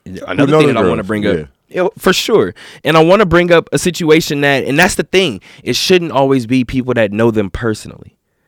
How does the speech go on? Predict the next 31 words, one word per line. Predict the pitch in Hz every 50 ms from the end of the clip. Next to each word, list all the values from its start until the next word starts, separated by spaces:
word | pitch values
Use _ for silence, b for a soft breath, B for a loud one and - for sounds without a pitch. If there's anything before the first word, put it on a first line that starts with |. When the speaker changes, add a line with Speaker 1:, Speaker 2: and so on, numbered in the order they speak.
| _ _ -
Speaker 2:
Yeah. | - - 71 69 - _ _ 220 - 175
Speaker 1:
Why | - 247 359 370 349
does | 302 214 151
it | 151 -
matter? | - 226 247 226 226 247 247 226 196 151 95 76 78 - - _ _ _ _ _ _ _ _ _ _ _ _ -
Like, | - 208 208
yeah, | - 254 247 262 269
we | 254 247 226
know | 208 185 170
some | 160 - 170 165
of | 156 143 139
'em, | 135 131
but | 127 165 185 196
it's | 214 - -
like | 220 214 196 180 - - - -
they, | - 170 180 180 175 151 - _ _
they, | - 196 240
they're | 247 202 160 143 170 220 285 277
wearing | 226 202 160 139 131
U | 135 135 135
N | 123 117
L | 110 101
V | 101 117 113
across | 92 - 107 90 87 -
their | 78 82
chest. | - - 92 71 - - -
Speaker 2:
Yeah. | - -
Speaker 1:
So | - 208 208 202 196 190 196 185 180 180 170 165 151 139
I'm | 123 107 98
there. | 92 80 - - - _ _ _ _ _ _ _ _ _ _ _ _
Speaker 2:
Yeah. | - 67 65 65